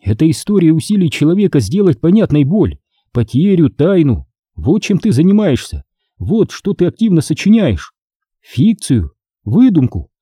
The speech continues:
которая работает в соответствии с давней традицией. Знаешь что, Брайан,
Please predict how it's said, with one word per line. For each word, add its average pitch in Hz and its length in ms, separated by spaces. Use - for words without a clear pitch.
которая 185 360
работает 190 480
в - 40
соответствии 175 640
с 113 80
давней 165 320
традицией. 143 760
Знаешь 113 520
что, 120 360
Брайан, 104 460